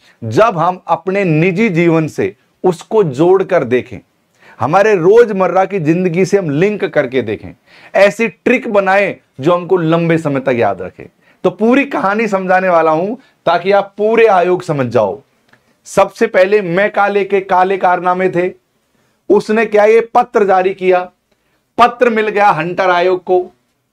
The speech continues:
हंटर को मिल गया, पत्र मिल गया साथियों, हंटर आयोग को मिल गया। अब एक बात बता,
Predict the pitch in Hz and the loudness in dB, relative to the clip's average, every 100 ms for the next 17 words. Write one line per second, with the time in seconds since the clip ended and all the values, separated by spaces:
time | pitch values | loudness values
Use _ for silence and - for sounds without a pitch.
0 | - 156 165 185 190 175 170 175 175 175 | -8 -6 -2 0 0 -2 0 -2 -2 -4
1 | 175 175 170 170 170 170 156 185 214 - | -2 -2 0 0 0 0 0 0 0 -4
2 | _ - 151 165 147 120 110 - - 92 | _ -6 -4 -2 -2 -2 -4 -10 -16 -16
3 | - - _ - - 175 220 240 220 226 | -20 -20 _ -16 -2 2 4 4 4 2
4 | 220 175 143 139 | 2 -2 0 -2